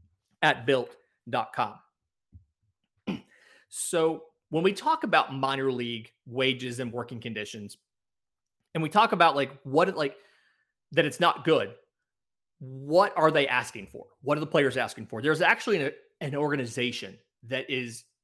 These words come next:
leading the charge on this. It's called Advocates for Minor Leaguers. It was founded back in twenty twenty by some former minor league players. Uh, some of them are lawyers now. Some of them work in the media, different places, but they founded this organization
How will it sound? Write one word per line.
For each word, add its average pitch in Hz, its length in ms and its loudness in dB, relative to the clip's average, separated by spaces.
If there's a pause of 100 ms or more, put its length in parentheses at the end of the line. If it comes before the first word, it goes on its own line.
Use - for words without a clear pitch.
leading 139 440 -2
the 123 120 -6
charge 120 340 -6
on 101 160 -10
this. 98 160 -14
It's 123 100 -16
called 165 360 2
Advocates 165 500 0
for - 160 -6
Minor 135 320 -2
Leaguers. 120 380 -4
It - 40 -18
was 131 120 -14
founded 131 240 -4
back 131 160 -4
in 120 80 -12
twenty 143 240 -8
twenty 123 320 -10
by 120 260 -2
some 123 240 -8
former 143 540 -2
minor 131 320 -2
league 127 220 -8
players. 131 520 0 (460)
Uh, 120 240 0
some 143 200 -2
of 131 60 -4
them 123 140 -6
are 117 60 -6
lawyers 156 480 0
now. 147 220 -2
Some 135 200 -6
of 120 60 -8
them 120 120 -8
work 113 180 -8
in 110 80 -10
the 104 60 -10
media, 135 440 -2
different 123 260 -10
places, 120 400 -8
but 113 220 -8 (360)
they 131 260 2
founded 156 520 0
this 135 180 0
organization 120 840 -4